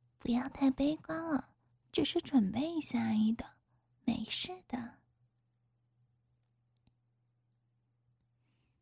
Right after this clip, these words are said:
没关系，只是脱掉而已。如果只是那样的话，是不会输的吧？但是，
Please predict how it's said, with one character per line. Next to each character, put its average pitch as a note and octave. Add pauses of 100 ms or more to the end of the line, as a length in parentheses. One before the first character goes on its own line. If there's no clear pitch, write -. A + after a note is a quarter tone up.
(640)
没 C4+
关 D4+
系， - (560)
只 D4
是 C4+
脱 -
掉 F4+
而 C4
已。 - (880)
如 D4 (120)
果 B3+ (320)
只 -
是 -
那 E4+
样 C#4
的 B3+
话， B3+ (420)
是 -
不 -
会 F4+
输 -
的 A#3
吧？ A#3 (1120)
但 C#4+
是， -